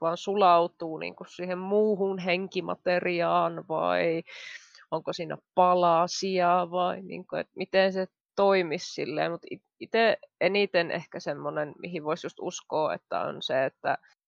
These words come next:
mitä noissa, noissa, noissa, sanopas nyt. Mitä näissä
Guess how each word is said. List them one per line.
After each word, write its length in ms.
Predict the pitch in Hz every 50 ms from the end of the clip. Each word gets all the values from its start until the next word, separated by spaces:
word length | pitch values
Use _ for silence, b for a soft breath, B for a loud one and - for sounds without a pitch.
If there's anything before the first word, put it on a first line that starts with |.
| _ _ _ _ _ _ _ _ _ _ _ _ _ _ _ _ _ _ _ B B B B B B _ _
mitä 300 | 170 170 - 175 175 175
noissa, 500 | 170 175 175 170 - - 180 170 170 175 170 _ _ _ _ _ _ _ _ _ _ _ _ _ _ _ _ _ _ _ _ _ _ _ _ _ _ _ _ _ _ _ _ _ _ _ _ _
noissa, 400 | - 165 165 175 180 - - -
noissa, 500 | 202 196 190 180 165 165 - - - - 165 _ _ _ _ _ _ _ _ _ _ _ _ _ _
sanopas 500 | _ 76 80 87 - _ _ - - - _ -
nyt. 180 | - - _ _ _ _ _ _ _ _ _ _ _ _ _ _ _ _ _ _ _ _ _ _ _ _ _ _ _ _ _ _ _ _ _ _ _ _ _ _ _ _ _ _ _ _ _ _ _ _ _ _ _ _ _ _ _ _ _ _ _ 208
Mitä 300 | 180 170 - - 170 165
näissä 380 | 165 165 175 - - - -